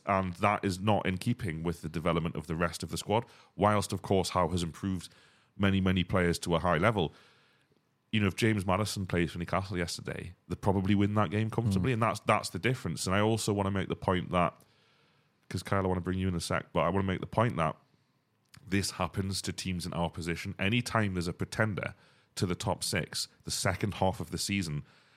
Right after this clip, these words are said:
Speaker 1: is normally where it falls apart. And I'm not saying it's gonna fall apart, and I think we're better than the teams I'm about to list now. But you look at West Ham the past few seasons,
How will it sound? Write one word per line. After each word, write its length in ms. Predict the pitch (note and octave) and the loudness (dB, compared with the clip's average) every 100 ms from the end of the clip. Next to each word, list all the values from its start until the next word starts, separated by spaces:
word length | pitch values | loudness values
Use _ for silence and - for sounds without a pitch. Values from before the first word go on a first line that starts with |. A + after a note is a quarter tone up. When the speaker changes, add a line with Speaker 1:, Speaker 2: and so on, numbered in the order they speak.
| _ | _
Speaker 1:
is 140 | - D#2 | -8 0
normally 420 | F2+ F#2+ F#2+ F2+ | 4 6 4 4
where 180 | F2 E2+ | 4 2
it 60 | - | 2
falls 220 | E2+ D#2+ | -2 -2
apart. 280 | - E2+ - | -2 -4 -2
And 60 | D#2 | -4
I'm 100 | F2 | -2
not 160 | E2+ | -2
saying 200 | - F2 | -2 -4
it's 80 | C#2+ | -4
gonna 140 | E2 D#2+ | -6 -4
fall 180 | E2 | 0
apart, 300 | D#2 - D#2+ | 0 0 -4
and 80 | - | -4
I 20 | |
think 240 | D2+ F2+ E2+ | -6 -6 -4
we're 60 | |
better 260 | - F#2+ F2 | -2 0 0
than 140 | D#2+ | -6
the 60 | D#2+ | -8
teams 260 | - F#2 D#2+ | -6 -8 -6
I'm 80 | D#2+ | -4
about 220 | D#2+ - | -4 -2
to 100 | D#2+ | -4
list 240 | D#2 - | -4 -2
now. 260 | F2 D2 - _ _ _ _ _ - | 0 0 -4 _ _ _ _ _ -6
But 100 | - | -2
you 100 | G2+ | 0
look 220 | G#2+ - | 0 -2
at 60 | F2 | 0
West 280 | F#2+ - | 0 0
Ham 360 | - G#2 G2 D#2 | 0 2 2 -2
the 80 | - | -8
past 300 | E2+ F2 D#2+ | -6 -6 -4
few 120 | F2 | -6
seasons, 520 | E2+ F#2+ E2+ D2 D2 | -6 -4 -6 -6 -10